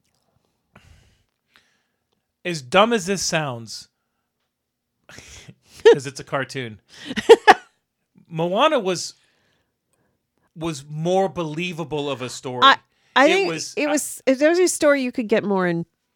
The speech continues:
Speaker 1: I felt like,
Speaker 2: Yeah.
Speaker 1: I felt like there were real risks in Moana.
Speaker 2: Right.
Speaker 1: Like, she could fall off that boat and drown.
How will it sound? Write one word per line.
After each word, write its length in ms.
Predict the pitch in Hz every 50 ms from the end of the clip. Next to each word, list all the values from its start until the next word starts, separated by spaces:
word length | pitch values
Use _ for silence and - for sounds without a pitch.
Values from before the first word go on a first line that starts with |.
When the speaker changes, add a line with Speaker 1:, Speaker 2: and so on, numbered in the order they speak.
| _ _ _ _ _ _ _ _ -
Speaker 1:
I 100 | 143 151
felt 300 | - - 208 214 226 208
like, 180 | 196 190 180
Speaker 2:
Yeah. 200 | 165 160 165 165 160
Speaker 1:
I 100 | - 160
felt 220 | 156 - 220 220 214
like 200 | 202 190 175 -
there 120 | 185 180
were 180 | 165 151 143 139
real 340 | 135 151 165 165 156 139 131
risks 560 | 123 143 151 139 - - - - - - - -
in 160 | 139 131 127
Moana. 460 | 123 120 117 113 110 110 107 101 98 -
Speaker 2:
Right. 380 | 196 190 180 165 160 151 - -
Speaker 1:
Like, 240 | 147 147 147 139 -
she 220 | - - 208 226
could 260 | 214 - 214 214 165
fall 460 | - - - - 196 185 180 175 170
off 240 | 170 165 160 139 -
that 180 | 165 147 135 123
boat 240 | 135 135 135 - 135
and 80 | 127
drown. 380 | 117 120 113 110 104 - -